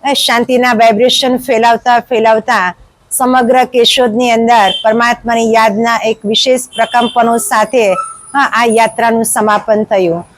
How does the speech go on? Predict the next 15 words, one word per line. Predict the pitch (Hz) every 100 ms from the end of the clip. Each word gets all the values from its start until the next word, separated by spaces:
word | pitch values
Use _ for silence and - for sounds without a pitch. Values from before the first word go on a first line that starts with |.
| _ -
આપ | 226 - -
સર્વને | 262 247 262 262 262
પણ | 262 262 262 262
આ | 233
એક | 240 -
ખુશખબરી | 254 240 - 233 247
જણાવીએ | 208 233 226 240 247
છીએ | 240 262 226 190 190 - - -
કે | 247
બ્રહ્માકુમારી | 220 240 233 254 254 247 240 247 254 247 - - - - - 196
billion | 254 254 277
minute | 254 254 262 -
of | 247 247 240
peace | 240 -
અપીલનો | 240 233 247 240 247 220 190